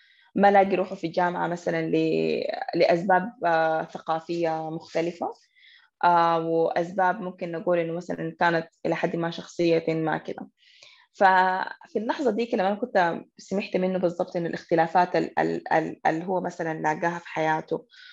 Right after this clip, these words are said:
والحاجات اللي هو مثلًا كان بيها، وفي نفس الوقت انه القبول المجتمعي اللي كان في الجامعه، وفي نفس، والتحديات ال-، اللي لاقته من ناحيه ممكن نقول بشكل عام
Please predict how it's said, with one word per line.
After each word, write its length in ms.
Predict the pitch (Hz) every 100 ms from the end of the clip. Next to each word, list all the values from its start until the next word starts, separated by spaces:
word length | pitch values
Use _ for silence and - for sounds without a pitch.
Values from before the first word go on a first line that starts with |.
| - _
والحاجات 520 | - - 175 175 185
اللي 120 | 185
هو 100 | 196
مثلًا 420 | 175 175 175 165 165
كان 260 | 160 160
بيها، 260 | 175 165 170
وفي 160 | 170
نفس 160 | 196 202
الوقت 380 | 180 180 - -
انه 320 | 170 165 - - - -
القبول 420 | 170 - 180 185
المجتمعي 480 | 170 160 165 175 170
اللي 120 | 165
كان 180 | - 170
في 140 | -
الجامعه، 600 | 165 - 160 160 - - - _ - _ -
وفي 180 | 180
نفس، 220 | 208 202 -
والتحديات 840 | 170 170 - 180 165 175 185 180
ال-، 200 | 165 - -
اللي 100 | 165
لاقته 600 | 160 165 185 170 - -
من 140 | 170 165
ناحيه 400 | 180 170 170 -
ممكن 260 | 180 180 180
نقول 200 | 165 170
بشكل 360 | 170 185 180
عام 340 | 165 160 170